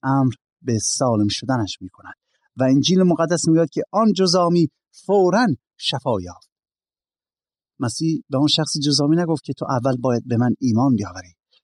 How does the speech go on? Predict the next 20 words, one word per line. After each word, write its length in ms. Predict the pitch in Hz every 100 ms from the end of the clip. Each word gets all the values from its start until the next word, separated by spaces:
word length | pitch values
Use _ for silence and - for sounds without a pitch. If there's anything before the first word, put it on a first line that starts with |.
| _
نگفت 320 | 190 202 180
که 100 | 175
تو 120 | 180
باید 240 | 165 160 -
اول 220 | 139 156
مسیحی 420 | 151 131 - 123 147
بشی، 320 | 131 - 104 _ _ -
نگفت 300 | 208 214 -
که 80 | 170
تو 140 | 175
باید 200 | 160 156
مذهب 360 | 151 139 - 170 151
تو 60 |
عوض 300 | 107 95 92 -
کنی. 180 | 95 _ _ _ _ _ _ _ _ _ _ _
مسیح 500 | 117 107 - 131 127 _ _ _ _ _
نیازش 640 | 123 113 127 143 117 98 110
را 120 | 101
دید 360 | 101 95 90 _ _ _ _ _ _
و 60 | -